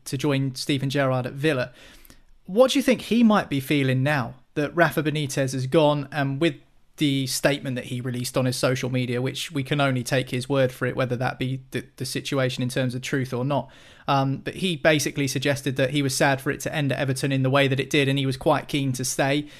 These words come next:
but he's happy for a new challenge with Aston Villa. Um,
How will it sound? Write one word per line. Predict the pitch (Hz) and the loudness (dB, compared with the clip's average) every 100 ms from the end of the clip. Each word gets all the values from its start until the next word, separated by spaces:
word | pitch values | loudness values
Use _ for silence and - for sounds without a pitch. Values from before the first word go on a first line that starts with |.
| - | -8
but | 143 | -6
he's | 131 | 0
happy | 175 - 139 | 0 2 -2
for | 151 | 0
a | 139 | 0
new | 143 | 0
challenge | 131 143 135 | 2 0 2
with | 139 | 0
Aston | 135 127 139 127 | 0 -2 -4 -2
Villa. | 147 120 117 - - - - | 0 -2 -4 -12 -20 -20 -6
Um, | 160 175 185 | 0 2 0